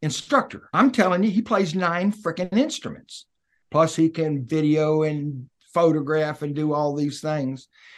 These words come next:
He said, "Well, words are a form of music." And so we got a studio, and they stuck me in there, and he's out there engineering that thing. A-, and I tell you, folks,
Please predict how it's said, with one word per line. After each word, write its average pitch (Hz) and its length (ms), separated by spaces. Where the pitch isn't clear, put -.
He 196 100
said, 196 340
"Well, 233 260
words 165 600
are 143 140
a 151 100
form 202 280
of 131 80
music." 226 480
And 139 120
so 143 200
we 131 180
got 170 220
a - 20
studio, 233 720
and 151 100
they - 80
stuck - 500
me 220 180
in 240 140
there, 226 220
and 143 360
he's 165 260
out 196 240
there 208 220
engineering 208 800
that 147 180
thing. 175 340
A-, - 280
and 160 160
I 143 140
tell - 280
you, 349 220
folks, 165 420